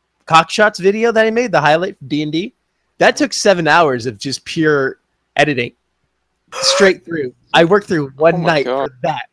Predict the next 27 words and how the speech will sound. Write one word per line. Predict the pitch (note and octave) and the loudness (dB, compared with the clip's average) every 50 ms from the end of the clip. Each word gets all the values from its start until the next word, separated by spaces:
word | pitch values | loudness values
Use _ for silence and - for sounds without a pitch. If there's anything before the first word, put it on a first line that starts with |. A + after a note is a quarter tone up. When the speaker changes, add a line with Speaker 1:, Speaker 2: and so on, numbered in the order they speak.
| _ _ _ | _ _ _
Speaker 1:
It | G#3 A3 | 2 2
didn't | B3 D#4 D#4 | 2 4 0
even | D4+ B3+ A#3 G3+ | 2 2 0 0
turn | - G#3+ G3+ G3+ | 0 0 0 2
out | G#3 B3 C#4 C#4 | 2 2 2 2
that | B3 F#3 D#3+ B2+ | 2 2 2 0
good. | C#3+ C3 A#2+ A2+ A2 _ _ _ _ _ _ _ _ _ _ _ | -4 -12 -14 -16 -18 _ _ _ _ _ _ _ _ _ _ _
But | - F#3 G3+ | 0 4 4
it | |
was | G3+ A#3 G#3+ | 4 4 4
just | - B3 A#3 - - _ _ | 0 -2 -4 -4 -12 _ _
figuring | G#3+ G#3 F#3+ G#3 G#3+ F#3+ | -4 0 2 0 2 2
out | E3+ | 2
how | F3 F3+ | 2 2
to | F3+ | 2
put | F3 - G3 F#3 - | 2 0 -2 -2 -2
in | D3+ C#3 B2 G#2+ | -4 -8 -10 -14
text, | - - A3 - - - - - - | -6 -4 -4 -4 -4 -6 -8 -10 -6
'cause | - D#3+ C#3 | -4 -2 0
I | D3 C#3 | 0 2
had | D3 D#3 C#3+ | 2 0 0
no | D3 C#3+ C#3+ D3 D#3 D#3+ D#3+ D3+ | -2 -4 -4 0 2 2 4 4
idea | D3 C#3 C3 C3+ B2+ | 2 2 0 -2 -2
what | B2+ | -2
I | B2 | -2
was | A#2+ A#2 A2+ | -4 -6 -8
doing. | G#2+ A#2+ A#2+ A2+ A2 G#2 | -8 -8 -8 -8 -10 -14